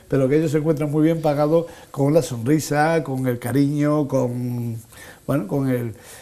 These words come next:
llegar a casa y, y, y saber que, que tienes más personas que, que están contigo y tú has estado con ellos y tienes una relación social con esas personas, ¿no? Eh, la incorporación al voluntariado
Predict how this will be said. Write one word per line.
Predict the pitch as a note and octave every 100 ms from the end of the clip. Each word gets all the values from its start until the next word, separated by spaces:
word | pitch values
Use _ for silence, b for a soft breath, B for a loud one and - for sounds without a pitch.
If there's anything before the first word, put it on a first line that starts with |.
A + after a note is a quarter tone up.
| B -
llegar | B2+ C3+ D3+
a | E3+
casa | E3 D#3+ - E3+ D#3+
y, |
y, | C#3+ C3+ C3 B2 C#3 B2+ C#3
y | B2+
saber | B2+ C3+ C#3+
que, | C#3+ C3+ B2 - -
que | C3
tienes | B2+ C#3+ B2+
más | C3 C3+ D3 C#3
personas | C#3 G#2+ C#3 C#3+ D3+ -
que, | - A#2+ G#2+ G#2 B B B
que | B2
están | F#2+ A#2
contigo | A#2+ C3+ A#2 D#3 D3+
y | F3
tú | C#3
has | A#2
estado | A#2 A2+
con | A#2+
ellos | F3+ A3 C#3
y | B2
tienes | A#2 B2 C#3
una | D#3+ B2
relación | A#2 - B2 B2+ C3 B B
social | B2+ - C#3 G#3 C4 F3+
con | A2 A#2 G#2
esas | F#2+
personas, | F#2+ F2+ - - G2+
¿no? | C#3+ - B B B B B -
Eh, | C3 B2+ C3 C3 B2+ B2+ B2+ B2 B2 -
la | B2+
incorporación | C3+ C#3 B2 B2 C3 F#3+
al |
voluntariado | F#3+ G3 F3+ F3 E3+ E3+ G3+